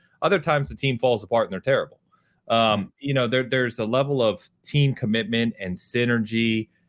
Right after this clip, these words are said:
Speaker 1: and all these things that go into creating a, a good development team, just like a sports team or any other job team, you know, that you're in. And so this could just be a situation, to your point, where, yeah, they, they were quick about getting talent, talent, talent.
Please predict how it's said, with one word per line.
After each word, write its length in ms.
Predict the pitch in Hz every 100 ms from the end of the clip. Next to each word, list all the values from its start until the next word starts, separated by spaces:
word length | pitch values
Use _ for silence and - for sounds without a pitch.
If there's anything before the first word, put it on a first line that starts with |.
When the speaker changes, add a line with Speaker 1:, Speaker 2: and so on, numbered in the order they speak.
| _
Speaker 1:
and 280 | 92 92 87
all 240 | 104 120
these 260 | 135 135 120
things 260 | 127 120 110
that 140 | 87
go 200 | 101 98
into 160 | 92 90
creating 460 | - 92 92 87
a, 140 | 85 82
a 80 | 90
good 220 | 82 98
development 480 | - 101 107 101 101
team, 360 | - 101 98 95
just 200 | 90 -
like 120 | 82
a 40 |
sports 360 | - - 151 147
team 380 | - 143 139 127
or 260 | 90 85 - _ _ -
any 260 | 175 180
other 220 | 151 123
job 540 | 101 107 104 113 87 -
team, 520 | - 120 104 87 92 -
you 120 | - 104
know, 140 | 95
that 180 | 90 90
you're 200 | 90 90
in. 360 | 101 110 82 80 _ - _ -
And 460 | 101 101 95 87 _ _ _ _ _ _ - -
so 220 | - - 117
this 180 | 117 -
could 200 | 165 135
just 200 | 123 -
be 100 | 113
a 40 |
situation, 540 | - 107 110 101 - 82
to 120 | 104
your 160 | 120
point, 340 | 156 - 95 85
where, 280 | 95 92 92
yeah, 240 | 127 147
they, 160 | 95 107
they 200 | 98 110
were 180 | 101 87
quick 340 | - 139 139
about 300 | 107 104 98
getting 380 | 104 101 92 90
talent, 360 | - 101 98
talent, 300 | - 101 87
talent. 420 | - 135 127 87